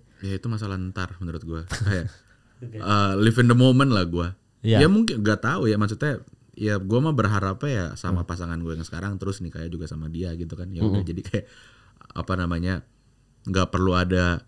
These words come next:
Speaker 1: adjustment-adjustment apa-apa lagi gitu.
Speaker 2: Iya.
Speaker 1: Cuman kayak ya, ya lagu,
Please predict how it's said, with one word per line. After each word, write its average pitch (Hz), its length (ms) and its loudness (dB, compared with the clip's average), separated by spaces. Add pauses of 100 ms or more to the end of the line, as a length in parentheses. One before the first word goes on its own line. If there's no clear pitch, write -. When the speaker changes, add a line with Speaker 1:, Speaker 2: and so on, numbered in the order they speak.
(440)
Speaker 1:
adjustment-adjustment 87 1000 -2
apa-apa 82 380 -4
lagi 92 240 -4
gitu. 98 180 -6
Speaker 2:
Iya. 98 240 2 (680)
Speaker 1:
Cuman 101 280 -2
kayak 101 460 0 (460)
ya, 90 440 -2 (760)
ya 92 240 0
lagu, 87 500 0